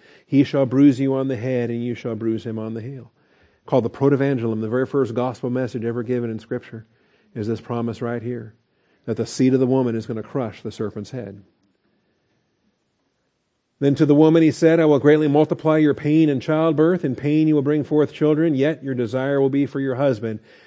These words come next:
and he will rule over you." So the serpent has a consequence, the woman has a consequence, the man has a consequence. To Adam he said, "Because you have listened to the voice of your wife and have eaten from the tree about which I commanded you, saying,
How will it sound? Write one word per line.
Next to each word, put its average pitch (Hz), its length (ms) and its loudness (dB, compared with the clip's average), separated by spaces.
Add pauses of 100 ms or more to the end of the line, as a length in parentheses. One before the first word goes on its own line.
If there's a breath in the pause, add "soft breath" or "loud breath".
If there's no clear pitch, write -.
(140 soft breath)
and 117 160 -2
he 131 280 2
will 127 160 0
rule 123 480 0
over 117 300 -2
you." 107 500 -6
So 113 160 -6
the 104 80 -4
serpent 160 360 2
has 147 180 0
a 143 40 -10
consequence, 147 720 -4
the 120 100 -4
woman 147 260 -2
has 143 200 -4
a 139 60 -6
consequence, 135 760 -8 (440 soft breath)
the 131 100 0
man 131 380 2
has 123 220 -4
a 120 40 -4
consequence. 113 880 -10 (1000 soft breath)
To 156 120 0
Adam 151 300 4
he 147 100 2
said, 151 380 4
"Because 156 460 4
you 165 100 4
have 143 160 0
listened 170 400 2
to 170 80 2
the 165 80 4
voice 156 320 4
of 156 100 2
your 151 140 2
wife 135 480 -2
and 123 80 -4
have 123 100 -2
eaten 131 300 2
from 139 160 -6
the 123 80 -4
tree 139 280 -2
about 131 260 -2
which 131 200 -4
I 135 80 -2
commanded 123 460 -4
you, 120 100 -6
saying, 117 440 -8